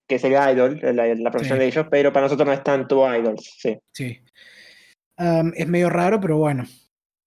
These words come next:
Speaker 2: Y después tenemos a
Speaker 1: Mm.
Speaker 2: Noel, que es su compañera,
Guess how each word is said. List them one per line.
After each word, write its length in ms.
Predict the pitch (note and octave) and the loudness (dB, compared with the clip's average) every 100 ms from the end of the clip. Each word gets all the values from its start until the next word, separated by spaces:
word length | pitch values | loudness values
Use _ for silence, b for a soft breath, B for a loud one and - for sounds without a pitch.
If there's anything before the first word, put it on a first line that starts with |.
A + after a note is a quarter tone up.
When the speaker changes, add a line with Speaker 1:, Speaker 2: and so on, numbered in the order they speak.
| _ | _
Speaker 2:
Y 120 | - G#3 | -4 -2
después 260 | A3 B3 | 0 0
tenemos 240 | B3 A3+ D#3 | 0 -2 -2
a 140 | G3 | -2
Speaker 1:
Mm. 60 | F#3+ | 0
Speaker 2:
Noel, 480 | A3 G3+ A3 B3 - | 2 2 0 -4 -6
que 120 | E3+ | -6
es 40 | |
su 140 | - E3 | -4 -2
compañera, 800 | F3 D#3+ F#3 G#3+ G#3 G#3 A3+ | -2 -2 0 0 2 0 -2